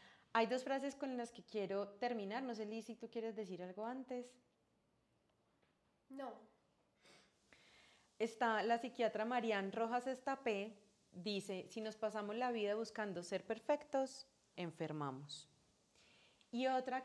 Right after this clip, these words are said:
Speaker 1: con la que vi, eh, en, hace poquito en TikTok. Me gusta ver TikTok para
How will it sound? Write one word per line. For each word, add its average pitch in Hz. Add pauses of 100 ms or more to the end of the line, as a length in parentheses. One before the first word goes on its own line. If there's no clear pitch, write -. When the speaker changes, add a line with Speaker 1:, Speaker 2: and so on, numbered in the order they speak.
Speaker 1:
con 277
la 254
que 226
vi, 185
eh, 208
en, 185
hace 180
poquito 196
en 190
TikTok. - (180)
Me 180
gusta 175
ver 175
TikTok 170
para 170